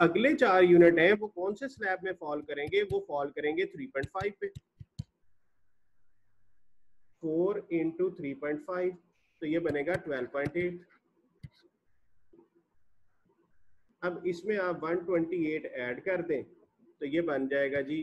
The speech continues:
वन फ़ोर्टी पॉइंट एट। तो guarantee कितनी थी? Guarantee उसकी वन ट्वेंटी थी, तो उसकी जो wages होंगी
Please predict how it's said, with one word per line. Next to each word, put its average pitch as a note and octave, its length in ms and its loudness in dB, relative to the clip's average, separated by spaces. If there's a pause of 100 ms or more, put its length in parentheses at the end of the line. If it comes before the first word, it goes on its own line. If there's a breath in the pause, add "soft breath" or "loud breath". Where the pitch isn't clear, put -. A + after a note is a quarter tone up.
(300)
वन D#3 340 0
फ़ोर्टी E3+ 560 -6 (120)
पॉइंट C#3+ 380 -2 (320)
एट। C3+ 300 -4 (460)
तो D3+ 80 0 (520)
guarantee E3 380 0
कितनी G#3 340 0
थी? F3+ 180 0 (1120)
Guarantee D#3 460 0
उसकी F3 640 0
वन D3 200 0
ट्वेंटी E3 400 -2
थी, F#3+ 260 -4 (180)
तो E3 80 -2
उसकी F3+ 280 -6
जो F3 160 2
wages C#3+ 420 -4
होंगी D#3 380 6